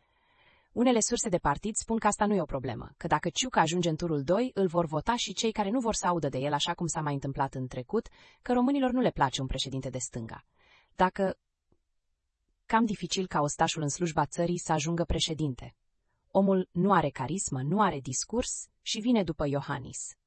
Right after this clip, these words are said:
Se mai aude că liberalii l-ar pregăti pentru Cotroceni pe Rareș Bogdan, care cică ar fi fost locomotivă de partid la europarlamentare. Nimic oficial, deocamdată.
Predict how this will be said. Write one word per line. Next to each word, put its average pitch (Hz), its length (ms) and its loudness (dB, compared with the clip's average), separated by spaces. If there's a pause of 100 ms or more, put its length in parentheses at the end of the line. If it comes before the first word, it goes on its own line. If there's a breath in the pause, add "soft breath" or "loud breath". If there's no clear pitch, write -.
(120)
Se - 160 0
mai 233 140 6
aude 247 240 6
că 202 120 -2
liberalii 160 460 4
l-ar 147 160 2
pregăti 147 400 -2
pentru 151 260 -2
Cotroceni 151 520 -2
pe 143 100 -4
Rareș 139 340 -2
Bogdan, 156 500 -2
care 220 220 2
cică - 460 -2
ar 214 160 2
fi - 140 -8
fost - 240 -2
locomotivă 170 640 0
de 151 100 0
partid 160 420 0
la 156 100 2
europarlamentare. 151 1040 0 (400)
Nimic 233 320 4
oficial, 139 540 -4
deocamdată. 135 720 -6